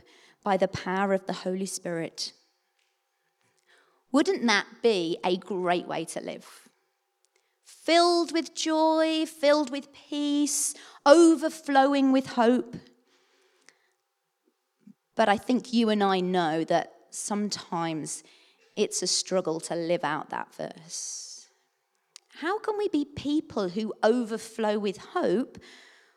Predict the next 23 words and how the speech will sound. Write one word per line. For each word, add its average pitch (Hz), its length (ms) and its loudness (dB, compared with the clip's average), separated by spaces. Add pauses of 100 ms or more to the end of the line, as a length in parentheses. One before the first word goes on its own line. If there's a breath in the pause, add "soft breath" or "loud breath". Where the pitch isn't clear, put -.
(160 loud breath)
when 247 180 6
the 247 80 4
circumstances 247 960 0
of - 260 -16
pressures 240 400 -4
of 214 160 -10
life 254 380 -4
seem 208 260 -6
to 196 140 -10
be 202 120 -10
dragging 190 680 -4
us 180 120 -8
down? 170 680 -8 (1200 soft breath)
How 370 140 -4
can 427 180 -2
we 415 100 0
be 381 140 4
people 359 580 -2
who 214 160 -6
feel 269 360 -4
joy 233 720 -2 (260 loud breath)
and 214 240 -2
peace - 640 -6